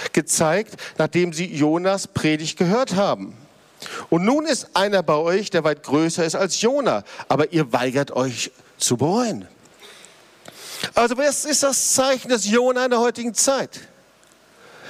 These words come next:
Wie sieht das aus? Wird es irgendwann mal ein großes J am Himmel geben? Oder sind es die Fische am Auto, große J-Fische oder wie auch immer? Wird es irgendwann mal eine App geben, eine Jona-App geben?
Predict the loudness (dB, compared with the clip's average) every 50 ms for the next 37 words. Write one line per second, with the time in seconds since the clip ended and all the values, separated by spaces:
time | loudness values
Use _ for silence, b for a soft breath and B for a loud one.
0 | B B B 2 2 2 2 2 0 0 0 0 2 2 2 2 2 -2 -4 -6
1 | -6 -6 -8 B B B B B B B B B B _ _ _ -20 -20 -20 -6
2 | 0 2 2 2 2 0 2 2 2 2 2 2 2 2 2 2 2 2 2 2
3 | 2 2 0 -2 -2 0 2 2 2 0 -2 -2 -2 0 2 2 2 2 4 4
4 | 2 2 0 0 -2 0 0 0 -2 -4 -8 -6 -2 0 2 2 2 4 4 2
5 | 2 0 -2 -4 -10 B B B B B B B B B B -10 -8 -8 -8 -10
6 | -12 -20 -20 -20 -20 -20 -20 -18 -6 -2 -2 0 0 2 2 2 2 2 2 0
7 | 2 2 2 0 2 2 2 4 4 4 2 2 2 2 2 2 0 -2 -2 0
8 | 2 2 2 2 0 -2 -2 0 -2 -2 -2 -2 0 0 0 0 2 0 0 2
9 | 2 2 2 2 2 2 2 0 -2 -4 B B B B -2 0 0 2 2 2
10 | 2 0 -2 -2 -2 0 2 2 2 2 0 0 0 0 0 0 2 2 2 2
11 | 0 0 2 2 2 2 0 0 0 0 0 0 -2 -2 0 0 -2 0 -2 -4
12 | 0 2 2 2 4 2 0 0 2 2 2 2 2 0 -2 -2 -2 -2 -2 -2
13 | -2 -4 -4 0 2 2 2 2 -2 -4 -10